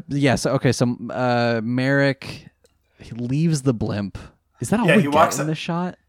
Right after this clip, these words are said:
Speaker 2: That's all we get so far. He walks out of the door of the blimp. He steps down the gangplank, and he s-, he says he's ready to take matters into his own hands again.
Speaker 1: Uh, good.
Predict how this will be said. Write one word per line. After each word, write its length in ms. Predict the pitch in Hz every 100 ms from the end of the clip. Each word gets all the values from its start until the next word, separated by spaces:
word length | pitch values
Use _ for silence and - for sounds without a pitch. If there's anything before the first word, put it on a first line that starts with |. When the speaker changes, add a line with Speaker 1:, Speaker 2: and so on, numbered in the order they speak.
| _ _
Speaker 2:
That's 220 | 170 208
all 220 | 202 233
we 140 | 180 143
get 200 | 165 -
so 200 | 147 147
far. 300 | 139 98 92
He 160 | 131 135
walks 400 | 139 165 - -
out 220 | 156 160
of 80 | 147
the 60 |
door 220 | 143 143
of 60 | 139
the 80 | 135
blimp. 400 | 120 107 101 - - _ _ _ _
He 100 | -
steps 300 | 196 170 160
down 180 | - 143
the 80 | 127
gangplank, 560 | - 120 120 107 95 98
and 120 | 107
he 80 | 113
s-, 160 | -
he 160 | 123 123
says 300 | - 127 123
he's 220 | 117 104
ready 240 | 123 139 131
to 100 | 208
take 320 | - 139 -
matters 420 | 123 123 120 110
into 200 | 113 107
his 160 | 107 110
own 180 | 104 98
hands 360 | 92 92 87
again. 420 | 85 - - - - _ _ _ _ _ -
Speaker 1:
Uh, 440 | 104 104 127 127 127 131 131 123 120 113 110 _ _ _ _ _ _ _ _ _ _
good. 280 | 294 381